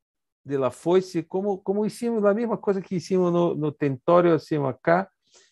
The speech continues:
Vean que en este caso tiene venas que nosotros tentamos preservar y también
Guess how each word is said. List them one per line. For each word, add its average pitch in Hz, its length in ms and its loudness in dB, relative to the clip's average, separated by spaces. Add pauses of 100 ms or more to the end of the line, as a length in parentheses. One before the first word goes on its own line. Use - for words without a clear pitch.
(100)
Vean 165 240 4
que 165 120 2
en 160 60 4
este 156 240 -2
caso 156 300 4
tiene 143 380 -2 (160)
venas 139 580 -2
que - 100 -10
nosotros 131 560 -4 (540)
tentamos 131 560 2
preservar 123 760 2
y 151 60 0
también 156 460 -4